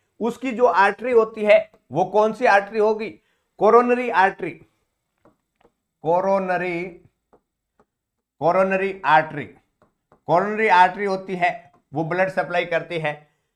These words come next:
हार्ट को। उसके बाद में the name of the cranial nerve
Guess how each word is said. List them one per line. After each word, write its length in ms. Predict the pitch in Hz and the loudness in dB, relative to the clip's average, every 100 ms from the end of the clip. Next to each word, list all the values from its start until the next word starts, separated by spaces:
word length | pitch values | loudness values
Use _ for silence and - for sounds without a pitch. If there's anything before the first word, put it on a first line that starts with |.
| _ _ _ - | _ _ _ 2
हार्ट 280 | 143 143 | 2 2
को। 280 | 104 98 - _ _ | -4 -12 -14 _ _
उसके 240 | 175 180 226 | -6 0 2
बाद 280 | 208 196 190 | 4 2 2
में 260 | 233 233 | -2 -4
the 340 | 156 190 202 190 - _ _ _ _ _ - 127 | 2 8 8 8 0 _ _ _ _ _ -16 -4
name 340 | 175 254 240 | 0 0 4
of 200 | 214 214 | 4 4
the 180 | 214 233 | 2 0
cranial 460 | 214 214 220 240 | 4 4 6 4
nerve 260 | 214 208 180 | 4 2 2